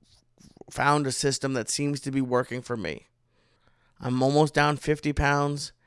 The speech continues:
and I can't wait to see what happens in the next three months. Thank you so much for joining me.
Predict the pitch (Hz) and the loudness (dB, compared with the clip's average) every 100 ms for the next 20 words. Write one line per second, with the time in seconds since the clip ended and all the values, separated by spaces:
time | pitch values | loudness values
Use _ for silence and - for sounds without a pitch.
0 | _ _ _ - 120 117 - 143 139 113 | _ _ _ -8 -4 -4 -4 0 0 2
1 | 139 135 131 - 135 135 131 127 - 127 | 0 0 -4 -2 0 0 2 0 0 -4
2 | 123 120 123 117 - - - 78 73 - | -4 -4 -4 -6 -10 -10 -10 -10 -12 -12
3 | - - _ _ _ _ _ _ _ _ | -14 -14 _ _ _ _ _ _ _ _
4 | _ _ _ - 156 - 165 - 165 170 | _ _ _ 4 4 4 -2 2 4 2
5 | - 170 147 156 151 151 151 156 | 2 -2 2 4 4 4 2 -2